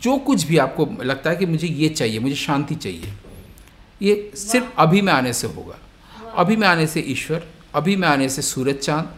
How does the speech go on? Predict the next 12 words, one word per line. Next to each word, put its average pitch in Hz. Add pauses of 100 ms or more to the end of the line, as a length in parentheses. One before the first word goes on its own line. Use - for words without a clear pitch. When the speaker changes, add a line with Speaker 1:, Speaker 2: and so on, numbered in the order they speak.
Speaker 1:
अभी 143
में 156
आने 131
से 135
प्रार्थना 110
मंत्र, 156 (420)
अभी 160
में 196
आने 160
से 170
सब 156
कुछ। 104